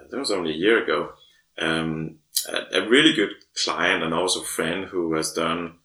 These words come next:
uh, he, yeah, he's done three different, like, one consulting days, uh, e-, exclusively and, and been to seminars, et cetera. And then he said all of a sudden, "Hey, Mike, I, I,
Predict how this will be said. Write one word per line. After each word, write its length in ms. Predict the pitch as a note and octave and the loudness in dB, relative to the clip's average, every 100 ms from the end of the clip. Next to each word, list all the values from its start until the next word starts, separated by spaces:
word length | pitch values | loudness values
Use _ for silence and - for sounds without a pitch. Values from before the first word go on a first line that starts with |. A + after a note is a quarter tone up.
| - | -10
uh, 140 | E2+ - _ _ _ _ _ _ _ | -10 -10 _ _ _ _ _ _ _
he, 240 | - - - | -8 -6 -2
yeah, 140 | C3 | -2
he's 240 | C#3 - - | -2 -2 0
done 280 | D3 C3 - | 0 -2 -4
three 380 | - - B2 B2 | -2 -2 -2 -2
different, 380 | G2+ - G2+ | -4 -2 -2
like, 220 | E2+ D#2 D#2+ - | 0 0 -2 -10
one 460 | F2 F2 E2 F#2 F2+ _ _ _ _ - | -4 0 0 -2 -8 _ _ _ _ -10
consulting 720 | F#2 E2 E2 E2 G2+ F#2+ F2 | 0 0 2 -2 -2 -6 -4
days, 600 | F2 E2+ F2 - - - - | -2 0 4 4 4 0 -6
uh, 420 | E2+ D#2+ D#2+ D#2+ | -6 -4 -6 -4
e-, 200 | - - | -6 -6
exclusively 600 | - - F2 F2+ A#2+ A2 | -4 -2 0 -2 -2 -2
and, 160 | G2 - | -2 -2
and 180 | - D#2+ | -4 -4
been 120 | E2 | -4
to 80 | E2+ | 0
seminars, 380 | - E2+ F#2 F2 | -2 -2 -4 -4
et 140 | E2+ F#2 | -2 -2
cetera. 160 | F2+ - - - | -4 -12 -18 -6
And 80 | G2 | -2
then 80 | B2 | 4
he 40 | |
said 180 | C3+ A2 | 6 4
all 60 | F#2 | 4
of 40 | |
a 60 | G2+ | -2
sudden, 260 | - - - _ _ | -2 -6 -12 _ _
"Hey, 240 | - G#2+ A2 | -8 -2 0
Mike, 220 | F#2 F#2+ | 0 -2
I, 200 | F#2 F#2 - | -4 -6 -10
I, 300 | - G2 F#2+ | -10 -8 -8